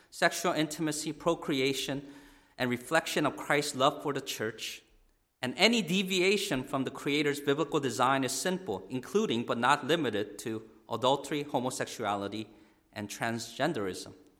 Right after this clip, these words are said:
And you see some proof passages included as well. And let me make a, two quick initial observations about this line. First, concerning its length.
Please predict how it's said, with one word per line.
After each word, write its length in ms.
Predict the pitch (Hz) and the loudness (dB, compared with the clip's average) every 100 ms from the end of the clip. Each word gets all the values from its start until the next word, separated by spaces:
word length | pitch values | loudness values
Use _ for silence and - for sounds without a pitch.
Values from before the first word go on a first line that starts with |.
| _ _ | _ _
And 80 | 98 | -20
you 80 | 98 | -18
see 220 | - 117 | -14 -14
some 320 | - 104 98 95 - _ _ _ _ | -10 -8 -8 -10 -20 _ _ _ _
proof 260 | - 196 - | 0 2 4
passages 680 | - 113 - 107 110 104 - | 2 0 -2 -4 -4 -6 -8
included 480 | 117 110 123 113 104 | -8 -6 -4 0 0
as 180 | 101 | -2
well. 380 | 107 107 196 - - _ _ _ _ _ _ _ _ _ _ _ _ - | -2 -2 -4 -12 -20 _ _ _ _ _ _ _ _ _ _ _ _ 0
And 160 | 214 | 4
let 120 | 208 262 | 6 6
me 180 | 285 | 4
make 340 | 277 - 202 196 | 0 0 2 2
a, 80 | - - - - _ _ _ _ | -2 -6 -14 -20 _ _ _ _
two 240 | - 302 | 0 0
quick 600 | 302 - 143 139 - - - _ _ _ _ _ | 2 4 4 4 -2 -8 -14 _ _ _ _ _
initial 440 | 123 135 151 170 - | 2 4 4 2 2
observations 720 | 123 - 120 117 123 123 113 | 0 0 0 0 0 -4 -2
about 280 | 107 101 | 0 0
this 180 | 95 - | -4 -2
line. 320 | 135 175 185 180 - - _ _ _ - _ _ _ _ _ _ _ _ _ _ _ _ _ | 2 2 0 -6 -18 -20 _ _ _ -20 _ _ _ _ _ _ _ _ _ _ _ _ _
First, 420 | 269 254 151 - - | 8 8 6 0 -2
concerning 520 | 180 - 196 185 156 | 0 2 2 4 2
its 180 | 123 120 | 0 2
length. 400 | 147 147 - | 2 2 0